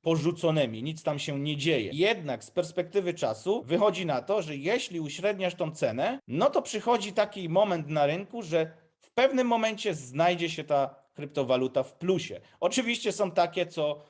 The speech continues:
kupiłem kiedyś i nigdy tego plusa nie zrobiły.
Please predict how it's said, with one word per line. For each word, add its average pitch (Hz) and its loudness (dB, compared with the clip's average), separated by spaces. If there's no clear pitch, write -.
kupiłem 165 0
kiedyś 170 -2
i 151 -6
nigdy 160 -2
tego 156 0
plusa 135 -2
nie 131 -2
zrobiły. 147 0